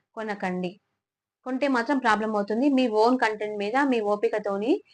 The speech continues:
మీరు రన్ చేస్తూ ఉండండి. ఇప్పుడు YouTube ఛానల్ అనేది టూ థౌజండ్ ట్వంటీ ఫైవ్ లో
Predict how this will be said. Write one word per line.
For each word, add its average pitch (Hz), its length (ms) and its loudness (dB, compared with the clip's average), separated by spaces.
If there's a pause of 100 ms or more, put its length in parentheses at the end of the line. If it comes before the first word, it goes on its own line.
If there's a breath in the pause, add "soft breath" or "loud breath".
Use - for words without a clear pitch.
(260 soft breath)
మీరు 240 180 -6
రన్ 214 200 -4
చేస్తూ 220 360 -2
ఉండండి. 185 440 0 (340)
ఇప్పుడు 262 260 0
YouTube 277 360 4
ఛానల్ 254 300 2
అనేది 254 280 2
టూ 262 160 0
థౌజండ్ 233 280 2
ట్వంటీ 226 240 -2
ఫైవ్ 240 240 0
లో 220 100 0